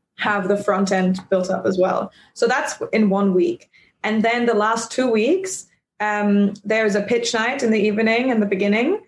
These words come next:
and people can pitch their ideas. They say, "I would like to bu-, build this kind of app," or, "I think that's a good thing." Um, so what we had, for example, was a management app for, um,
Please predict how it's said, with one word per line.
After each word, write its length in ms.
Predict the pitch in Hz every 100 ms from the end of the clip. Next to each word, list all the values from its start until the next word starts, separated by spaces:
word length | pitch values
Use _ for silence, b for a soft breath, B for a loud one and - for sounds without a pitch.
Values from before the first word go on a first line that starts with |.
| B B B -
and 300 | 220 220 220
people 240 | 247 247
can 160 | 247 226
pitch 240 | 233 214
their 180 | 208 202
ideas. 400 | 208 185 180 190
They 140 | 233 202
say, 200 | 208 208
"I 280 | 226 254
would 120 | 269 233
like 240 | 220 220
to 120 | 226
bu-, 420 | 196 202 202 202 -
build 220 | 214 202
this 220 | 190 202
kind 280 | - 190 185
of 80 | 190
app," 320 | - - -
or, 200 | - 208 -
"I 180 | 220
think 320 | 233 214 208 202
that's 220 | 202 202
a 60 |
good 260 | 185 185 185
thing." 340 | 185 190 202 B B B 202
Um, 260 | 214 202
so 460 | 196 214 208 208 208
what 380 | 196 208 208 202
we 140 | 220
had, 260 | 214 208 202
for 120 | 208
example, 640 | 202 202 202 196 233 269 214
was 480 | 208 202 208 190 185 B B _ -
a 440 | 208 202 196 -
management 640 | 196 202 226 233 220 220 226
app 360 | - 226 349 - - _
for, 720 | _ - 214 220 220 220 214 214
um, 440 | 196 196 202 202